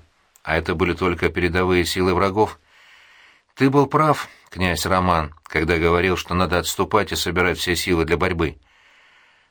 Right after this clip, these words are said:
«Слушай, князь Владимир, здесь заканчивается моя отчина», — произнес князь Роман. «Здесь заканчивается моя земля. Я останусь тут и на какое-то время сдержу врагов.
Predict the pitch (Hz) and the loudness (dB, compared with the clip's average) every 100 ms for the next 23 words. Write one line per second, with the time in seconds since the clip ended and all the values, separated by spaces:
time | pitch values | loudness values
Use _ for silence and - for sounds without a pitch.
0 | _ - - 95 82 78 71 _ _ _ | _ -10 -4 -2 0 -2 -4 _ _ _
1 | - 85 123 - 101 85 82 76 - - | -12 -4 -2 0 0 0 0 -2 -4 -20
2 | _ - 76 110 110 120 117 143 135 - | _ -14 -2 0 0 0 -2 -2 -2 0
3 | 87 78 87 87 82 82 80 82 80 78 | 0 0 0 2 2 2 0 -2 -2 -4
4 | - _ _ _ _ 85 90 85 92 - | -10 _ _ _ _ 0 0 2 -2 -2
5 | 90 82 87 90 87 85 80 - _ _ | -4 -2 0 0 0 -2 -4 -16 _ _
6 | - 78 82 151 123 117 127 123 - 117 | -12 -8 -2 -2 0 0 0 -2 0 0
7 | 107 - 113 117 117 104 117 123 131 - | 0 0 0 2 2 2 0 0 -2 -6
8 | _ _ _ _ _ 71 80 80 - 90 | _ _ _ _ _ -2 0 0 -2 0
9 | 90 85 - 104 - _ - - _ 92 | 0 -2 -2 -2 -4 _ -20 -20 _ -2
10 | 95 95 95 107 92 98 98 107 92 85 | 0 0 0 0 2 0 0 0 0 0
11 | 110 95 101 101 104 78 - | -2 0 0 0 0 -2 -4